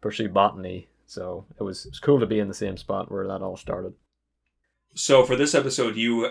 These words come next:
Speaker 2: had some additional voices. Can you share who those were?
Speaker 1: Yeah. So actually, I had this really beautiful lady, actually,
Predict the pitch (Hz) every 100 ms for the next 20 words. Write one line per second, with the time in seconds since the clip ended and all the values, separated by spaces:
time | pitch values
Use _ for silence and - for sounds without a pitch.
0 | - 127 127 123 143 117 120 120 131 107
1 | 101 117 165 - - 85 - - _ -
2 | 113 110 107 110 - 143 127 123 123 113
3 | - 143 - - - 98 98 127 120 90
4 | - _ - - 110 101 107 110 - 117
5 | 104 101 98 104 101 101 113 123 117 107
6 | 104 98 - - _ 117 123 185 - 110
7 | 104 117 120 98 95 95 113 101 101 98